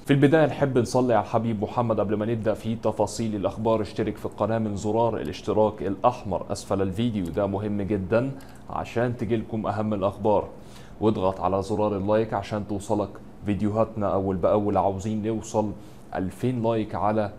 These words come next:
هذا الفيديو. قبل ما نبدأ في الأخبار، اللي بيحب مصر وطني فعلًا يفجر التعليقات بكلمة "تحيا مصر"، وانتوا وطنيين وقدها. نبدأ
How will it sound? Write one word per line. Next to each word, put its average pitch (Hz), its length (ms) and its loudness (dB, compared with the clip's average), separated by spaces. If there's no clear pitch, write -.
هذا 104 300 2
الفيديو. 95 380 -2
قبل 113 180 6
ما 107 120 4
نبدأ 113 220 4
في - 100 -2
الأخبار، 104 380 2
اللي 101 120 0
بيحب 104 380 0
مصر 110 320 0
وطني 104 440 0
فعلًا 107 420 0
يفجر 98 380 -2
التعليقات 101 520 0
بكلمة 104 420 -2
"تحيا 107 300 -2
مصر"، 120 420 -2
وانتوا 104 520 -2
وطنيين 101 640 0
وقدها. 107 640 2
نبدأ 156 280 6